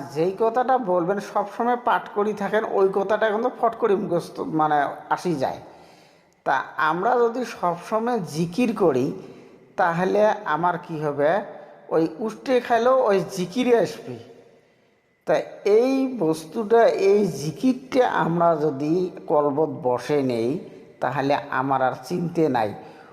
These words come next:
মুহূর্তের বেলা, মুহূর্তের বেলা যখন আজরাইল আসবে, তখন শয়তানও কিন্তু আসে,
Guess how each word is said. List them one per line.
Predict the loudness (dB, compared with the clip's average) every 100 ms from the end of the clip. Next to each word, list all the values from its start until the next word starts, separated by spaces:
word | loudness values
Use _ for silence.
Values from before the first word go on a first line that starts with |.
| -16 -6
মুহূর্তের | -2 2 2 2 0 4 4 4
বেলা, | 2 2 0 -4 -12 -20 -20 -10
মুহূর্তের | -4 0 2 0 2 4 4
বেলা | 4 4 4 2
যখন | 2 -2 -2 -2 -4 -2
আজরাইল | 0 0 0 2 2 2
আসবে, | 0 -2 -10 -4 0 0 0 -6 -18 -20 -20 -20 _ -6
তখন | -2 -2 0 0 2 -2 -6 -2
শয়তানও | 2 2 2 0 0 -2
কিন্তু | -4 -2 -2 -4
আসে, | -8 -10 -10 -16